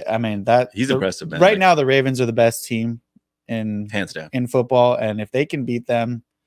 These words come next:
Speaker 1: they can win the Super Bowl.
Speaker 2: Yeah.
Speaker 1: One hundred percent.
Speaker 2: Which is crazy to say, bro. Repeat that.
Speaker 1: <laughs>
Speaker 2: Texans can win the Super Bowl if they beat the Ravens.
Speaker 1: And who, and who,
Speaker 2: <laughs>
Speaker 1: and who do they all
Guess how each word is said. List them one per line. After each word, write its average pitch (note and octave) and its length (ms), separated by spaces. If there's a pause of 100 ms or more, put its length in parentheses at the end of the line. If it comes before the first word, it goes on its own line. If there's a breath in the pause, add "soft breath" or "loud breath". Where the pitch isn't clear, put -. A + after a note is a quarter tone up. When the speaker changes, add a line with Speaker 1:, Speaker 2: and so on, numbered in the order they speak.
(220)
Speaker 1:
they B2 120
can B2 160
win G#2 160
the F#2+ 40
Super - 280
Bowl. F2+ 320 (100)
Speaker 2:
Yeah. E2 340
Speaker 1:
One A#2 180
hundred A2 280
percent. - 260 (180)
Speaker 2:
Which - 140
is - 120
crazy A2+ 480
to A2+ 80
say, G#2+ 300
bro. F#2+ 320 (220 soft breath)
Repeat B2 380
that. - 260
Speaker 1:
<laughs> B2 60
Speaker 2:
Texans C#3 460
can A#2 180
win B2 160
the A#2 80
Super A#2 340
Bowl G2+ 180
if G2 120
they F#2+ 100
beat F2 200
the F#2 80
Ravens. F2 260
Speaker 1:
And B2+ 80
who, D3+ 260
and C#3 180
who, D#3+ 420
Speaker 2:
<laughs> - 60
Speaker 1:
and C3+ 120
who D#3 140
do D#3+ 80
they D#3 160
all D3 320